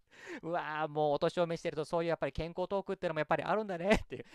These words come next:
でも僕の目の前でわざわざやらなくてもいいじゃんっていうね。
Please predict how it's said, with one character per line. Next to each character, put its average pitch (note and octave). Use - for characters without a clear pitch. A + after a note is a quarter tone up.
で E3+
も D3
僕 E3+
の D4+
目 C#4
の C#4+
前 C#4+
で E3
わ E3
ざ G3
わ D3
ざ A#2
や C3+
ら C#3+
な E3+
く -
て C3+
も A#2
い C3
い A2
じ -
ゃ C#2+
ん -
っ -
て G#2
い -
う -
ね。 -